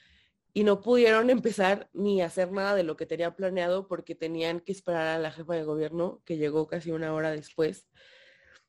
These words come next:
Y, y estas personas ya querían salir y ya querían empezar con todo lo que tenían planeado, porque ellos ya tenían planeado una serie de cosas, ¿no? Eran más de ciento cincuenta carros alegóricos que iban a salir. Entonces, pues, era una logística increíble.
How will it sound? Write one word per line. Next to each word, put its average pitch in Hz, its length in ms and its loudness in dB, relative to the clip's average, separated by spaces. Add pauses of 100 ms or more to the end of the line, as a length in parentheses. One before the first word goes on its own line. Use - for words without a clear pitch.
(460)
Y, 185 680 4
y 190 100 2
estas 190 240 0
personas 175 380 -2
ya 175 100 0
querían 170 320 -2
salir 175 320 -4
y 208 60 -6
ya 175 160 -2
querían 170 400 -4
empezar 170 480 -8
con 170 200 -2
todo 170 480 6
lo 170 160 0
que 170 80 -8
tenían 170 300 -2
planeado, 185 460 -2
porque 156 180 -10
ellos 170 80 -4
ya 175 100 -4
tenían 180 320 -4
planeado 175 680 -2 (160)
una 202 200 -4
serie 202 280 0
de 165 160 -2
cosas, 156 300 -4
¿no? 170 180 -2 (300)
Eran 196 240 2
más 180 240 0
de 190 80 -2
ciento 185 500 -4
cincuenta 175 720 -6
carros 175 560 0
alegóricos 160 720 -4
que - 100 -12
iban 175 220 -2
a 160 40 -6
salir. 165 480 -6 (400)
Entonces, 185 280 -2
pues, - 140 -16
era 208 100 2
una 226 160 2
logística 175 500 -4
increíble. 160 720 -2